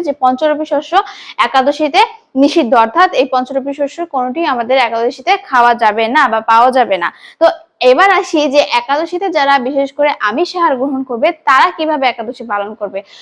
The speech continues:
তো তাদের ক্ষেত্রে একাদশীর আগের দিন এবং একাদশীর পরের দিন দুদিনই তাদেরকে নিরামিষ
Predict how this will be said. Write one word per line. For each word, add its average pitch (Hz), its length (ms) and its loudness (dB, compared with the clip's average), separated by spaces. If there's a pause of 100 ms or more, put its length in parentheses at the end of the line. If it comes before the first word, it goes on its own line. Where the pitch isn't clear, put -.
(120)
তো 311 60 4 (180)
তাদের 294 360 2
ক্ষেত্রে 359 380 -2 (380)
একাদশীর 339 580 0 (120)
আগের 285 420 0
দিন 381 160 0 (100)
এবং 247 240 2 (100)
একাদশীর 294 680 -2
পরের 320 440 2
দিন 302 140 -2 (340)
দুদিনই 339 640 0 (300)
তাদেরকে 262 520 2
নিরামিষ 277 540 0